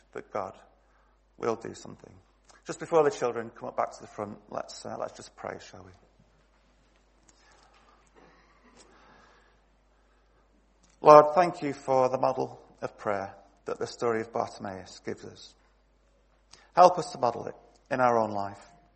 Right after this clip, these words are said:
Father, may we see ourselves as you see us. May we be determined in our prayer life.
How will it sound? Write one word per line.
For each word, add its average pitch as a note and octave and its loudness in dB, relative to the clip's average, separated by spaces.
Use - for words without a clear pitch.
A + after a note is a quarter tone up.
Father, C3 4
may D3 0
we D#3 -4
see D#3 -6
ourselves A2 -4
as C3+ -4
you C3 -6
see G#2+ -12
us. G2+ -16
May C#3 2
we C#3+ 2
be C#3+ -2
determined A2+ -6
in A#2+ -4
our A2+ -4
prayer G#2+ -6
life. G2+ -12